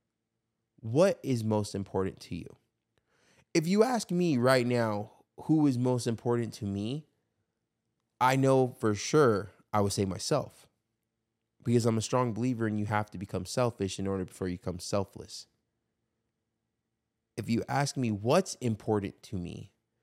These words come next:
I'm going to tell you being the best version of myself. And I know that's such, like, a blah statement of, like, be the best version of yourself.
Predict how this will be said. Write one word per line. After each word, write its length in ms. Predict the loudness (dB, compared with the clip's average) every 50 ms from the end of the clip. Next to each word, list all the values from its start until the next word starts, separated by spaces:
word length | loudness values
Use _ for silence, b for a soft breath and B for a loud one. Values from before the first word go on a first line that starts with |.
| _ _ _ _ _ _ _ _ _ _
I'm 200 | 0 0 0 0
going 220 | 0 0 0 0
to 80 | 0 -2
tell 180 | -2 -2 -2 -2
you 360 | 0 0 -2 -2 -4 -6 -8 _ _ _ _ _ _ _ _ _ _ _ _ _ _ _ _ _ _ _ _ _ _ _ _ _ _ _ _ _ _ _ _
being 300 | -2 0 0 0 0 0
the 100 | 0 0
best 340 | 0 0 0 0 0 -2 -4
version 440 | -8 -4 0 2 2 2 2 0 -2
of 100 | -2 -2
myself. 540 | -2 -4 -6 -8 -8 -10 -10 -10 -10 -14 _ _ _ _ _ _ _ _ _ _ _ _ _ _ _ _ _ _ _ _ _ _ _
And 100 | -2 0
I 60 | 2 4
know 160 | 6 6 6
that's 240 | 6 4 0 2 0
such, 260 | 0 0 0 0 0
like, 180 | 0 2 2
a 100 | 2 0
blah 580 | 0 -2 -6 -8 -4 0 4 4 6 4 4 2
statement 640 | -2 -8 -6 -4 -2 -2 -2 -2 -4 -6 -8 -8 -8
of, 120 | -8 -6 -6
like, 260 | -6 -6 -6 -6 -2
be 160 | 2 2 2
the 80 | 2 2
best 220 | 2 2 0 2
version 280 | 2 2 2 2 0 -2
of 40 |
yourself. 260 | -4 -2 -2 -4 -4